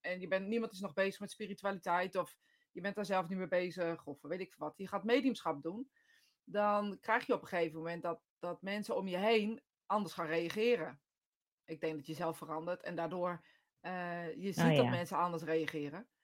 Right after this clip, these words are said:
Speaker 1: Maar dus dan word je heel erg buiten je comfortzone getrokken. Dus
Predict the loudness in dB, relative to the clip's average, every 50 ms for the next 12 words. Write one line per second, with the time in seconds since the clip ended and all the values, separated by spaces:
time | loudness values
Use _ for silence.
0 | _ _ _ _ _ _ _ _ _ -8 -2 2 2 4 4 6 4 6 6 6
1 | 6 8 8 8 8 8 8 8 8 8 6 4 0 0 4 4 4 4 4 0
2 | 0 2 2 2 2 2 -2 -6 -4 -2 -2 -2 -2 -2 -4 -2 0 0 -2 -2
3 | -4 -10